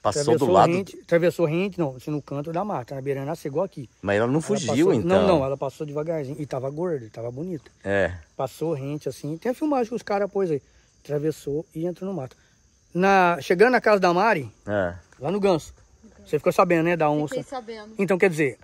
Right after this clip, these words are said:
Speaker 2: ali o carro passou por cima de uma, o cara tirou, fez o vídeo dele, pôr na mão dela,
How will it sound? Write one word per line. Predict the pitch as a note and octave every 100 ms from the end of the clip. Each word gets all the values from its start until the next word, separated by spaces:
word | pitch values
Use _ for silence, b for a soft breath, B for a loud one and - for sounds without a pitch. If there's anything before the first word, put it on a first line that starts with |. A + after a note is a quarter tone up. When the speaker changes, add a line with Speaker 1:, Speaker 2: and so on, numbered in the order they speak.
| D3+
Speaker 2:
ali | D3+ D3+
o | F#3
carro | - F#3 F#3
passou | F#3 G3
por | F#3
cima | E3 G3 G3+
de | D#3
uma, | D#3+ G3+
o | F3+
cara | D#3+ E3 E3
tirou, | F#3 G3 - -
fez | D#3+ D#3
o |
vídeo | C#3+ D#3 G3+ D3+
dele, | D3 D3
pôr | D3+
na | D3
mão | D3 C#3
dela, | C3+ B2 C#3+ F3